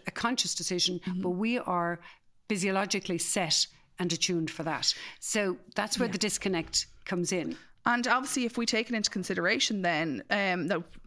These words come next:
Speaker 2: women like to date across and up and men like to date across and down, and it, it is as simple as that. And if the fact that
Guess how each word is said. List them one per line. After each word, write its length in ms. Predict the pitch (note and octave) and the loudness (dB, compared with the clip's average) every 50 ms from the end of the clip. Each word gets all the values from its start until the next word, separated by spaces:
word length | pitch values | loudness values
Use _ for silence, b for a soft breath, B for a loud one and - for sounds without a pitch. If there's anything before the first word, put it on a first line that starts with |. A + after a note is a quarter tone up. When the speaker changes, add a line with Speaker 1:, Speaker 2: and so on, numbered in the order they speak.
| - - | -14 -10
Speaker 2:
women 400 | - G3+ G#3 G3 F#3+ F#3+ F#3+ F#3+ F#3 | -4 -2 0 0 2 2 2 2 2
like 200 | F3 F3 E3+ - | 2 0 0 -2
to 80 | - | -2
date 380 | - F#3+ F#3 F3 E3 F3+ - - | 0 2 2 2 2 2 0 0
across 440 | - - - G3+ F3+ F3 E3+ - - | -2 -2 0 2 2 2 2 0 -2
and 100 | F3+ F#3 | 0 2
up 180 | F#3+ G#3+ - - | 0 0 0 -2
and 120 | F#3+ G3+ | -2 0
men 220 | G3 F3+ F3+ F3 - - | 0 0 0 -2 0 0
like 180 | F3+ F#3 F3+ - | 0 0 0 -2
to 60 | - | -2
date 220 | F#3+ F3+ F3 - | 0 0 0 0
across 400 | - - - F3+ F3 F3 F3 - | -2 0 0 0 0 0 0 -2
and 140 | F3 E3+ F3 | -2 -2 0
down, 360 | F#3+ G3+ G#3 G#3 G3 F#3 F3 E3+ | 2 2 4 4 2 2 2 0
and 160 | F3 C3 - | 0 0 0
it, 140 | - F#3 - | -2 -2 -2
it 160 | F#3 F#3 - | -2 0 0
is 140 | G3 A3 - | 0 0 -2
as 60 | A3 - | -4 -4
simple 280 | - F#3+ F3+ - E3 F3 | -2 -4 -2 -2 -2 -2
as 120 | F3 - | -2 0
that. 260 | F3 E3 F#3 G3+ - B B B B B B - | 0 2 2 2 0 B B B B B B 2
And 280 | G#3 G#3+ G#3 G3+ G#3 - | 4 4 4 2 0 -2
if 140 | F#3+ - | -4 -4
the 80 | - G3+ | -4 -2
fact 380 | - G3+ F#3 F#3+ - - - - | 0 0 0 0 -2 -4 -2 -2
that 260 | G3+ G3 - - | 0 0 0 0